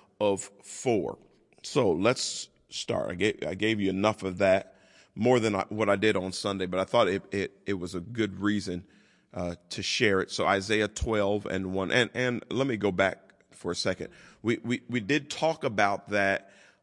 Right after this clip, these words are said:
actually, uh, even last week, uh, that it's my goal to do that.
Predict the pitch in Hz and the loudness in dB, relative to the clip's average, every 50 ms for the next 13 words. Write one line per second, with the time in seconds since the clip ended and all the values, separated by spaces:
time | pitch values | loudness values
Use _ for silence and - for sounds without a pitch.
0 | _ - - 120 120 - - - 113 110 107 104 98 92 - - 92 92 87 82 | _ 0 0 0 0 -2 -6 -10 -8 -6 -6 -6 -6 -6 -6 -6 -6 -4 -4 -4
1 | 80 - - _ - 104 113 104 110 101 95 95 98 104 110 113 107 - - - | -6 -8 -10 _ -4 -4 -2 -2 -4 -4 -2 2 2 2 2 2 -2 -8 -10 -6
2 | 107 113 113 - - - - _ _ - - - _ _ - 92 87 80 76 - | -6 -6 -6 -6 -10 -16 -20 _ _ -20 -20 -20 _ _ -8 -6 -4 -4 -4 -6
3 | - _ _ _ - 101 104 85 73 - - 101 101 - - 107 92 92 92 92 | -8 _ _ _ -4 0 0 0 0 0 -2 -4 -4 -4 -2 0 0 0 0 0
4 | 107 107 113 113 98 101 90 92 107 110 107 104 107 104 - - - | 2 2 2 2 0 -2 -4 -2 -2 -2 0 2 2 2 0 -2 -6